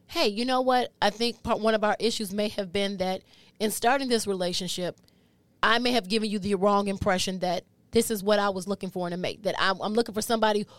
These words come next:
who wants to be taken care of and cooked for every single day or wants to do this or that. I may have given you the wrong impression, and that's my bad. I love you.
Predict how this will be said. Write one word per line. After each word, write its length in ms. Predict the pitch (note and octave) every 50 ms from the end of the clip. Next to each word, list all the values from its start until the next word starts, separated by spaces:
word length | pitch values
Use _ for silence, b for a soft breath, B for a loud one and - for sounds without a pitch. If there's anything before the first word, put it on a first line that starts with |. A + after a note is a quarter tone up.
| B B -
who 120 | - C4+
wants 440 | B3+ A3 G3 G3 A#3+ B3+ C4+ C#4 -
to 100 | - A#3
be 120 | F#3 G#3+
taken 340 | F#3+ - A3+ G#3 G3 - F#3+
care 220 | F3 - G3+ F#3+ F#3
of 80 | F#3+ -
and 200 | - F#3+ F3+ -
cooked 200 | - G#3+ G3 -
for 200 | - G#3 G3 - -
every 220 | - G#3+ G3+ F#3+ G3
single 280 | - - G3 F#3 F#3+ F#3
day 260 | E3+ B3+ F#3+ F#3+ - -
or 300 | - G3+ G3+ F#3+ F#3+ B B B B B B -
wants 260 | G#3 B3 C#4 D4 C#4+ -
to 100 | C4 G3
do 140 | A3+ A3
this 220 | G3 G3+ G#3 F#3+ -
or 80 | G3+ F#3+
that. 260 | E3 F#3+ F3+ F#3 - b b b b b _
I 100 | G#3+ B3
may 160 | C#4 C#4 C#4+
have 180 | D4 D#4 B3 G#3
given 180 | B3 B3+ A#3
you 60 | A#3+ A3+
the 80 | A3+
wrong 240 | G#3 G#3+ G3+ G3+ G3
impression, 420 | F#3+ - - F3 E3+ - - E3+ - _ _ _ -
and 120 | G#3+ A3
that's 200 | A3 A3+ A3 -
my 160 | A3+ G#3+ G#3+
bad. 260 | G3 F#3+ D#3 A#2 - - B B B B B B
I 120 | - D#3+ G3
love 260 | F#3 A3+ C4+ C#4 A#3+
you. 280 | B3 B3+ B3 B3 B3